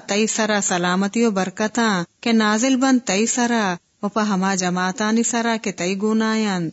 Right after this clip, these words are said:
و لہتی جماعت ہنچی ہاں ہستاں، ہمایا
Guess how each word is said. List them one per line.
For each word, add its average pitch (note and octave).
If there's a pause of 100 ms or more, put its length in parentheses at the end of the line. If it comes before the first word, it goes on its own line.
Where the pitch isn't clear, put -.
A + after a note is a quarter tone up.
(1120)
و A#3+
لہتی C#4
جماعت D4
ہنچی F#3
ہاں A#3
ہستاں، G#3+ (380)
ہمایا C4+